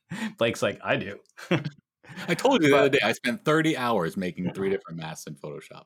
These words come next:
Speaker 2: <laughs>
Speaker 1: But I think for the most part, I think for the most part, people would enjoy the art of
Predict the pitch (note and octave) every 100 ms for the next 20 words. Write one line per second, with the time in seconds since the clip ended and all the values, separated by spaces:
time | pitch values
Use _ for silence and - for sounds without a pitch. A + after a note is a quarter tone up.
0 | _ - _ _ _ _ _ - _ _
1 | _ _ - - A3+ A3 F#3 A#3 F#3+ -
2 | G3+ D3 B2+ D#3 F3 - - G#2+ G#2 G#2+
3 | _ _ _ _ _ - C3+ G3 G#3 D#3+
4 | C3+ D#3+ D#3+ C3+ A2 - D3 D3 C3 A#2+
5 | A2+ A2+ A#2 A2 B2+ B2 A#2 A2+ G#2+ _
6 | _ - B2+ B2 B2 A2